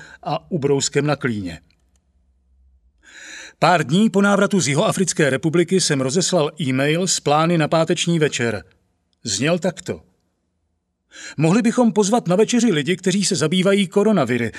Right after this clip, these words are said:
abychom zjistili, na čem jsme. Téměř všichni byli tak laskaví, že si ve svých nabitých programech udělali čas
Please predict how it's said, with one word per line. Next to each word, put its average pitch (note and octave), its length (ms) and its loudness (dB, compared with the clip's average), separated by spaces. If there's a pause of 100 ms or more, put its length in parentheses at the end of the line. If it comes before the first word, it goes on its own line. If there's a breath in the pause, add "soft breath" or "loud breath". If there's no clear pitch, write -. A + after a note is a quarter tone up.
(120 loud breath)
abychom D3+ 360 0
zjistili, D#3+ 640 0
na F3 160 2
čem F#3+ 300 0
jsme. D#3 400 -4 (1300)
Téměř C3 420 0
všichni D#3 440 -2
byli C#3 260 0
tak D#3+ 280 -6
laskaví, B2 600 -2 (420 loud breath)
že D3 140 -4
si - 140 -2
ve D#3+ 100 0
svých C#3 320 -2
nabitých C#3 420 -2
programech D#3+ 600 -2 (120)
udělali E3+ 420 0
čas - 480 -4